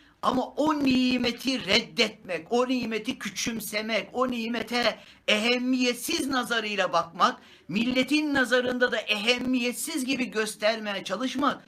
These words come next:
büyük bir küfranı nimettir. Bakın çok antika, üstadımız Risalelerde bir cümlesi var. Diyor ki, "Fena ve fani bir adamın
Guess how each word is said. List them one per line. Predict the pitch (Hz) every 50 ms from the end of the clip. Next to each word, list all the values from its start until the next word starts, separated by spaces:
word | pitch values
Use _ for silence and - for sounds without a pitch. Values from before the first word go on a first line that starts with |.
| - _ _ _ _
büyük | - 135 170 220 262 277 262 269 -
bir | 226 220 - -
küfranı | - 196 180 - - 185 165 160 156 151 151 143
nimettir. | 143 131 131 120 123 113 - - _ - - - - - - - - - _ _ _ _ _ - - - _ -
Bakın | 175 175 - 269 254 220
çok | - - 254 - 240 262
antika, | 285 269 - 269 254 - 247 220 180 - - - _ _ _
üstadımız | - 226 202 - - 240 247 254 262 269 269 254 240
Risalelerde | 233 240 - - 254 247 254 254 240 240 247 254 254 277 233
bir | 240 -
cümlesi | - 240 240 240 240 233 226 233 262 269 226
var. | 185 160 131 - - - - _ -
Diyor | 165 277 302
ki, | - 277 247 - - -
"Fena | - 208 214 226 226 226 240 262 285 285 285 277 262
ve | 247 233 220
fani | - - 202 214 214 220 220 208 214 233 262 254 233 190
bir | 185 190 175
adamın | 165 - 160 160 147 151 156 190 247 269 285 - -